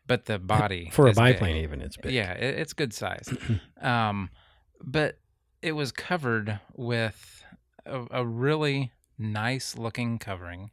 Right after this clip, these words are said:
Speaker 2: Mm-hmm.
Speaker 1: that, um, you know, I like the color and I like the finish on it. It was not the normal, like, high gloss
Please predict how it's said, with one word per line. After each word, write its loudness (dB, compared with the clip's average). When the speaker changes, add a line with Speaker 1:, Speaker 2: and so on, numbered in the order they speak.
Speaker 2:
Mm-hmm. 0
Speaker 1:
that, -4
um, -14
you -8
know, -2
I 2
like 0
the -6
color 0
and -2
I 4
like 0
the -6
finish -6
on -10
it. -20
It -4
was -2
not 0
the -2
normal, 0
like, -6
high -4
gloss -4